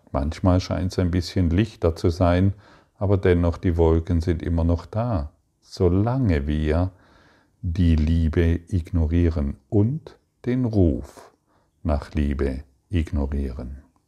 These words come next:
Und du kannst heute davon ausgehen, dass jedem, dem du, den du triffst,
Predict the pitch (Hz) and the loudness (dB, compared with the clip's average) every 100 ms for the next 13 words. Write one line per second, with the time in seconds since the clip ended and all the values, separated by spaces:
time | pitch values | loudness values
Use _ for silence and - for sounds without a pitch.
0 | _ _ _ _ _ _ _ _ _ _ | _ _ _ _ _ _ _ _ _ _
1 | _ _ _ _ _ _ _ _ _ _ | _ _ _ _ _ _ _ _ _ _
2 | 90 87 85 - 90 - 107 120 - 101 | 2 4 2 -2 -2 2 2 0 -2 2
3 | 123 131 104 101 - 92 87 92 95 - | 2 2 -2 -2 0 -2 0 -2 -2 -2
4 | 82 82 82 85 82 _ _ _ _ _ | 0 2 0 -2 -4 _ _ _ _ _
5 | _ _ _ _ 92 85 92 - 101 131 | _ _ _ _ -2 -2 -4 -6 -2 0
6 | 120 87 82 78 78 78 82 80 82 98 | 0 2 2 0 0 0 0 0 2 2
7 | 113 101 90 87 80 101 131 135 - 71 | 0 0 0 2 2 2 2 -2 -4 -4
8 | 67 - - - | -4 -14 -20 -20